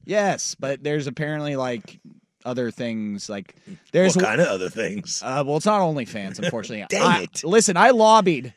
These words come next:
Speaker 1: for us to be ten eighty the OnlyFans
Speaker 2: Dude,
Speaker 1: at
Speaker 2: if I
Speaker 1: one
Speaker 2: got
Speaker 1: point, okay?
Speaker 2: twitch dot com popping up every time you say T, then nobody knows.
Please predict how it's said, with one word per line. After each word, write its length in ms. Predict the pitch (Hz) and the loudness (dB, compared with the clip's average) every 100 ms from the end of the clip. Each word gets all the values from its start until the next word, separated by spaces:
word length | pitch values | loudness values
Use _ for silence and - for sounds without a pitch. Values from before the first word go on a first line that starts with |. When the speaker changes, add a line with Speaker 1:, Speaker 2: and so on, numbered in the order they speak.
| _ | _
Speaker 1:
for 160 | 185 | 2
us 140 | 185 170 | 2 2
to 60 | |
be 120 | 165 175 | -2 -2
ten 240 | 175 175 | 0 2
eighty 180 | 175 170 | 2 2
the 120 | 160 | 0
OnlyFans 460 | 156 156 151 - 143 | -2 -2 -4 -2 4
Speaker 2:
Dude, 220 | 190 151 | 6 6
Speaker 1:
at 80 | 135 | 2
Speaker 2:
if 60 | |
I 40 | 147 | 2
Speaker 1:
one 60 | |
Speaker 2:
got 160 | 147 170 | 4 2
Speaker 1:
point, 180 | 107 107 | 0 -4
okay? 80 | 113 | 2
Speaker 2:
twitch 480 | 196 247 - - - - | 6 6 6 0 0 -4
dot 300 | 139 175 196 | 4 4 4
com 420 | - 190 190 170 156 | 0 0 2 2 0
popping 420 | - 175 170 156 | 2 2 4 2
up 140 | 175 | 2
every 240 | 127 147 165 | 2 0 0
time 240 | - 160 | -2 -2
you 100 | 160 | -2
say 220 | - 156 135 | -2 -2 -2
T, 440 | - 151 175 208 | -4 -2 0 -2
then 300 | 180 147 156 | 0 0 0
nobody 480 | 147 160 165 170 170 | 2 2 4 4 4
knows. 540 | 151 165 156 143 131 | 2 4 4 2 -2